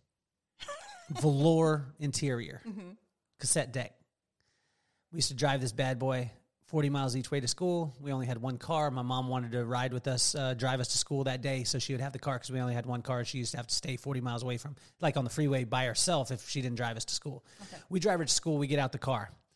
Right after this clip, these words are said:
Speaker 2: We turn to my mom and we say, "Whatever you do, do not push that tape into the tape deck."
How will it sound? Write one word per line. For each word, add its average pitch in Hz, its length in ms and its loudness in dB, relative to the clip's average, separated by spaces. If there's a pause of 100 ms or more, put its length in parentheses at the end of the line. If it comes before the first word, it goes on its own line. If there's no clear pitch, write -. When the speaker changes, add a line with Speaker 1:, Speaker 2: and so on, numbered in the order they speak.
(560)
Speaker 2:
We 180 180 4
turn 196 240 4
to 170 60 2
my 160 100 2
mom 143 220 2
and 139 60 0
we 131 60 4
say, 135 160 4
"Whatever 156 760 2
you 143 260 4
do, 127 380 0 (1600)
do 175 180 6
not 151 280 2
push 151 220 6
that 127 180 0
tape 135 260 0
into 120 180 -2
the - 80 -18
tape 120 240 -6
deck." - 160 -12